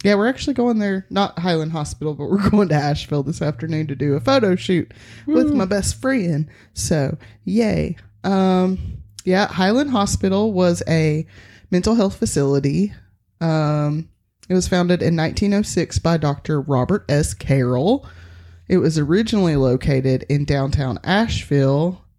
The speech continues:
Speaker 1: known as Doctor Carroll Sanatorium. And
Speaker 2: Spooky.
Speaker 1: um, quick shout out to Mountain Murders, a Appalachian true crime podcast who also records out of our county, which is pretty cool.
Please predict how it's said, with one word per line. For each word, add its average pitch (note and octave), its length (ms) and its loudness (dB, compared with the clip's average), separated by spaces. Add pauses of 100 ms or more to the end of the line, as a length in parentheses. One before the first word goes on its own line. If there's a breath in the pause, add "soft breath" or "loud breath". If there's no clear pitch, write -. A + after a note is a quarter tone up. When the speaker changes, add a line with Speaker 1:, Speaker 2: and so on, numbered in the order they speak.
Speaker 1:
known D3 640 0 (100)
as C3+ 600 0 (480 soft breath)
Doctor G3+ 380 0
Carroll G#3+ 440 0
Sanatorium. E3+ 1000 -2 (960 soft breath)
And E3 480 2
Speaker 2:
Spooky. G#2 360 -4 (220)
Speaker 1:
um, E3+ 320 2
quick - 260 0
shout D#3+ 280 2
out D#3 320 0
to F3 220 2
Mountain E3+ 320 0
Murders, E3+ 460 2
a C#3+ 440 2 (140)
Appalachian D#3 440 -2
true D#3 180 -4
crime A3+ 320 0
podcast D3 760 -2
who D3 420 -2 (600 soft breath)
also E3 320 0
records D#3+ 360 0
out D3+ 120 2
of C#3 80 0
our C#3 120 -2
county, D3 340 -2
which D3+ 180 -4
is D3+ 80 -6
pretty D3+ 200 -2
cool. D#3 440 0